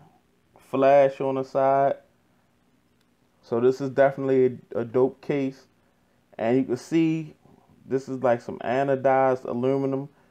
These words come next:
on the inside. So you're basically, your phone will screw into the, you will screw this front part off, front part come off,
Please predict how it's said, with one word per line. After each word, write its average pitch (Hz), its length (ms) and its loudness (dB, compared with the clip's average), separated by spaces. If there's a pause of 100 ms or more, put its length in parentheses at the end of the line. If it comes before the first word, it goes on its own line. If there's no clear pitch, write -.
(300)
on 131 220 0
the 135 220 -2
inside. 123 640 0 (1600)
So 123 200 0
you're 123 160 2
basically, 143 500 -4
your 127 100 2
phone 143 520 -2 (360)
will - 120 -10
screw - 420 -6
into 151 340 -6
the, 147 140 -2
you 139 120 -8
will 139 140 -6
screw 165 540 -2 (520)
this 131 220 0
front 160 300 -2
part 147 260 6
off, 143 300 6
front 135 180 -2
part 127 320 0
come 143 220 -2
off, 135 260 4